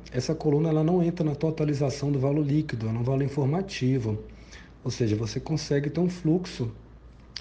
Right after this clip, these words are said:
de controle mensal, diário, conforme os títulos do relatório,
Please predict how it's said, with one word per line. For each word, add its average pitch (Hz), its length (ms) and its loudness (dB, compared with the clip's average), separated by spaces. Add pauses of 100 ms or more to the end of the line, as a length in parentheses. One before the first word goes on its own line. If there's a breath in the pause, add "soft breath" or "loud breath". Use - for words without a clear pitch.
de 117 100 0
controle 123 380 0
mensal, 127 580 0
diário, 113 560 0 (120)
conforme 135 400 0
os 135 100 -4
títulos 127 280 -4
do 110 60 0
relatório, 117 680 0